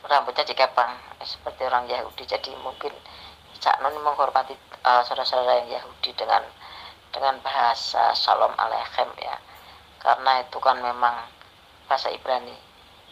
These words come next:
Walaupun teman-teman Yahudi di Indonesia ini juga tidak berbahasa Ibrani, sama dengan kita yang Muslim juga tidak berbahasa Arab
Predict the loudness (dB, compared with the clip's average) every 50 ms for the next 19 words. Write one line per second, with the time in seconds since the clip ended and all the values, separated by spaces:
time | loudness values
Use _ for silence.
0 | -20 -14 -10 -6 -4 -2 0 0 -2 -2 -2 -4 -4 -4 -2 -2 -2 -2 -2 -2
1 | -4 -2 -4 -4 -4 -4 -4 -6 -6 -6 -6 -6 -4 -2 -2 -2 -4 -8 -10 -14
2 | -14 -18 -20 -20 -16 -14 -6 -2 -2 -2 -2 -2 -4 -4 -4 -4 -4 -4 -2 -2
3 | -2 -4 -6 -6 -6 -2 0 0 0 0 -4 -10 -6 0 0 0 2 2 0 0
4 | 0 -2 -2 -2 -4 -8 -4 0 2 2 2 0 -4 -16 -16 -18 -18 -20 -20 -6
5 | -2 0 0 0 0 -2 -4 -6 -8 -4 -2 -2 0 0 0 -2 -4 -4 -4 -2
6 | -2 -2 0 2 2 4 4 4 4 4 4 2 2